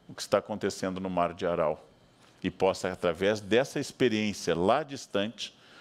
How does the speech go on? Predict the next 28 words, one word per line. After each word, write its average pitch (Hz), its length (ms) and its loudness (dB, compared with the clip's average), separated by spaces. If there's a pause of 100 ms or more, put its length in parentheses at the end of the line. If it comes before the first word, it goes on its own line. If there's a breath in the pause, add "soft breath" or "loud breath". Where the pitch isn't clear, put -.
(140)
na 90 160 0
Eurásia, 117 640 2 (440 soft breath)
possa 98 400 2
refletir 98 760 -2 (200 loud breath)
sobre 87 240 -4
o - 20 -10
que - 140 -4
pode 98 280 0
acontecer 87 720 -2 (540 soft breath)
em 95 140 -4
Vinhedo, 87 480 -4 (560 soft breath)
com 90 220 0
o 90 100 0
uso 92 200 0
extensivo, 90 760 -2
por 87 180 0
exemplo, 87 540 -4
de 87 160 0
água, 85 400 0 (360 loud breath)
de 90 200 -4 (280)
lençóis 85 540 -2
aquíferos 87 720 -4 (260 loud breath)
para 90 220 2
a - 0 -
agricultura. 82 720 -4
Essas 110 320 -2
são 98 160 -8
questões - 560 -6